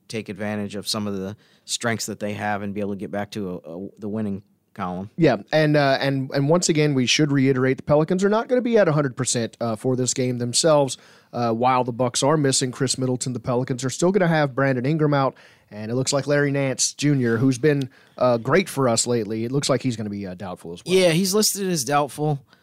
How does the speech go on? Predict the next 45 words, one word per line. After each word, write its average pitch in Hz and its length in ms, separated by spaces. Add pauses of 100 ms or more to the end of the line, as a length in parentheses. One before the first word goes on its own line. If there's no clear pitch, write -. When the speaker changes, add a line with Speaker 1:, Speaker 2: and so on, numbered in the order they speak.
(100)
Speaker 1:
on 127 180
Sunday's 127 440
injury 127 240
report, 123 380
so, 117 360 (380)
I 120 40
mean, 127 160
if 127 100
he's 135 140
unable 135 360
to 110 140
play, 131 400
I'm, 110 260
I'm 110 200
sure 127 260
that 117 180
we'll 117 120
probably 113 440
see 120 260
some 107 180
more 110 220
of 104 100
Billy 110 240
Hernan 110 340
Gomez. 120 460 (300)
The - 60
good 156 180
news 139 280
is 117 200
that 117 380
Billy 127 360
has 113 200
been 110 400 (380)
just 147 320
so 135 180
consistently 113 840
stellar 120 600 (420)
when 117 120
he's 110 140
gotten 107 240
chances 101 420
to 95 80
play. 107 380
So 98 240
Speaker 2:
Efficient. - 800